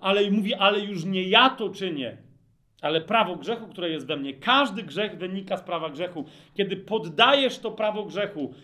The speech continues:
śmierci grzechu, y, grzechowej, którą, której Bóg dokonał, którą, której, którą, którą zadał grzechowi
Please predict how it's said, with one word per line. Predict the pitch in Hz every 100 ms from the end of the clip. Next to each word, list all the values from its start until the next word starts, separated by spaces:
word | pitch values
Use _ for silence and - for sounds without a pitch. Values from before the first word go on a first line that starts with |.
| - _ -
śmierci | - 214 208 254 339 - - 233
grzechu, | 160 196 - 180 247 - - _ _ _ _ _ 175
y, | 165 175 175 208
grzechowej, | 139 208 196 175 214 233 - -
którą, | 208 214 214
której | - 208 190
Bóg | 135 277 -
dokonał, | - 240 247 262 220 196
którą, | 190 196
której, | 175 208 190 175 - -
którą, | - 190 190 190
którą | 190 185 151
zadał | - 277 320 277 220
grzechowi | 170 285 190 156 160